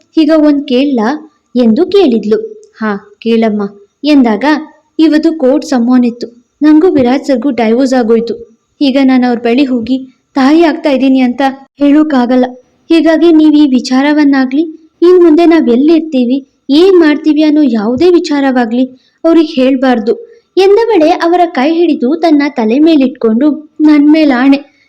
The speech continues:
ಎಂದಳು. ರಮಣಕಾಂತ್ ಅಚ್ಚರಿಯಿಂದ ತಲೆ ತಗ್ಸಿದ್ರು. "ಅಕ್ಷತಾ, ಶ್ರೀಧರ್, ನೀವು ಸಹ ಈ ಸತ್ಯವನ್ನ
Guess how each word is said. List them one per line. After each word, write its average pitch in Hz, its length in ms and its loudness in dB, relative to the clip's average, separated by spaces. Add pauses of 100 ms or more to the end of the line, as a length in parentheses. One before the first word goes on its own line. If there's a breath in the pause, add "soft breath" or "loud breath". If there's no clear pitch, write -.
(180 soft breath)
ಎಂದಳು. 277 640 -2 (120)
ರಮಣಕಾಂತ್ 269 840 0
ಅಚ್ಚರಿಯಿಂದ 320 560 -2 (120)
ತಲೆ 240 320 -6
ತಗ್ಸಿದ್ರು. 277 580 -4 (560)
"ಅಕ್ಷತಾ, 277 580 -6 (180)
ಶ್ರೀಧರ್, 240 440 -2 (380)
ನೀವು 277 320 4
ಸಹ 247 340 -2
ಈ 262 40 0
ಸತ್ಯವನ್ನ 254 580 -2